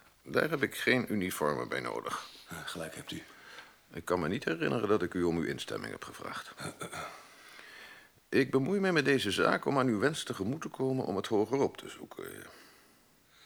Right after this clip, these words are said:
Speaker 2: Eh, zeker, meneer. Eindelijk een man die weet wat de waarheid is.
Speaker 1: Niet zo luid spreken, alstublieft. Nu uw verhaal.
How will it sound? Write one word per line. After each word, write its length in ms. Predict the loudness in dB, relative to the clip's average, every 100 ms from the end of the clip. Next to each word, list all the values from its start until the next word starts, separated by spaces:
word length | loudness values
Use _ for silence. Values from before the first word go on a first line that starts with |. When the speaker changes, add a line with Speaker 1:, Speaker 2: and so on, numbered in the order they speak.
| -14
Speaker 2:
Eh, 100 | -8 -6 -4
zeker, 380 | 0 2 2 -2 -10 -14
meneer. 300 | -10 -8 -8 -12 -20 -20 -18 -18 -18 -18 -20 -20 _ -10 -8 -2
Eindelijk 360 | 6 6 6 6
een 80 |
man 200 | 8 8
die 220 | 6 4 6
weet 220 | 6 8
wat 120 | 6
de 60 | 12
waarheid 400 | 12 12 12 12
is. 220 | 12 8
Speaker 1:
Niet 100 | 6
zo 240 | 8 10
luid 260 | 10 10 6
spreken, 420 | 4 6 6 2
alstublieft. 600 | 0 -2 -6 -6 -10 -14 -20 -20 -20 -20 -18 -18 -18 -18 -16 -18 -20 -20 -20 -20 -20 _ _ -20 -20 -20 _ -2
Nu 340 | 6 6 6 4
uw 120 | 2
verhaal. 420 | 4 4 4 2